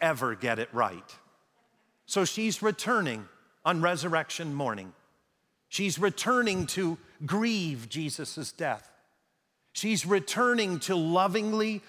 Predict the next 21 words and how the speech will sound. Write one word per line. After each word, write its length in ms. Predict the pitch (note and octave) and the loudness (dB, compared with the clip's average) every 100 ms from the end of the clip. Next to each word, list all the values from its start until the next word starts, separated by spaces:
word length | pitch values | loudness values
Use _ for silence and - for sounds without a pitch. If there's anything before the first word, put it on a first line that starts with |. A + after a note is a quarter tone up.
| - | -16
prepare 640 | - E3 - F#3 G3 G3+ F3+ | -4 -4 -2 -2 2 2 2
him 420 | D#3+ D3 C#3 B2+ - - | -2 -4 -4 -8 -12 -18
for 260 | - E3+ | -2 0
the 140 | D3+ D3+ | 0 -2
tomb. 480 | - D3+ A#2+ G2 D#2+ D#2 - _ _ _ _ _ _ _ _ _ _ _ _ | -6 -8 -8 -10 -16 -20 -20 _ _ _ _ _ _ _ _ _ _ _ _
And 160 | C3+ A#2+ | -8 -6
so 480 | - C#3 D3+ A#3 F3 - - _ _ _ _ _ | 0 2 4 2 -2 -12 -20 _ _ _ _ _
we 160 | D3 E3+ | -2 0
pick 260 | - F3 F3 | 0 0 0
up 180 | E3+ | 2
our 160 | F3+ F3+ | 2 2
reading. 420 | D#3+ C3 A2 G2 - _ _ _ _ _ _ _ _ | 0 -2 -4 -10 -16 _ _ _ _ _ _ _ _
We 100 | E3 | 0
pick 260 | D#3+ A3 A3+ | 2 2 2
up 160 | A3 | 2
our 140 | A3+ A3+ | 4 2
reading 400 | F#3 D#3+ D#3+ E3 | 2 0 0 0
in 160 | D#3+ | 0
John 320 | C#3 D3 D3+ E3 | 0 2 0 0
chapter 400 | D#3 C#3+ - C#3+ | -2 -4 -6 -10
twenty. 480 | - C3 G2+ E2+ | -8 -8 -8 -10